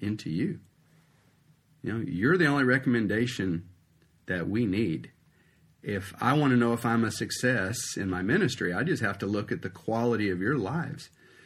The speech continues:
because you are the outcome of my work. You are the proof that God is using us to bring transformation to people through the Holy Spirit. And it's the only real proof that we can, we can know of. And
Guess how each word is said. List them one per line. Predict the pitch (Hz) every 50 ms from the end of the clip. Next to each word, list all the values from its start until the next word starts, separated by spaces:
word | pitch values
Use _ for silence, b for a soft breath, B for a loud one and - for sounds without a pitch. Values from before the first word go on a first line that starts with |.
| B B B B B B _
because | - 117 117 127 117 107 98 95
you | 104 104 110 143 185 180 139
are | 110 98
the | 104 104 95
outcome | 98 113 139 - - - - 110 95 98 95
of | 92 92 -
my | 92 104 143
work. | 120 95 107 151 147 - - - - - - _ _ _ _ _ b b b b b b b
You | - 113 135 190 233 214
are | 135 110 104
the | 95 98
proof | 90 - - - 180 220 226 151 131 -
that | - 90 - 104
God | 120 120 127 131
is | 120 104 98
using | 117 139 185 220 190 147 104 95
us | 87 85 87 113 160 - - - - b b b b b b b b b b b -
to | - 120
bring | 120 123 135 131 131
transformation | - 135 127 127 123 123 - 127 120 123 151 202 202 - - 117 104
to | 98
people | 85 - 104 92 - 104 95
through | - 113 101
the | 95 98
Holy | 107 120 117 110 101
Spirit. | - - - - 170 202 160 - -
And | 82 113 117
it's | 120 123 -
the | 127 120
only | 165 214 190 135
real | 110 113 123 123
proof | 120 123 - - 170 226 196 147 - -
that | - - -
we | 120 120
can, | 120 - 113 104 98 98 B B B B B B B B B B _ -
we | - 123 123
can | 127 139 123 117 117 117
know | 123 156 220 247 196
of. | 98 95 92 90
And | 92 98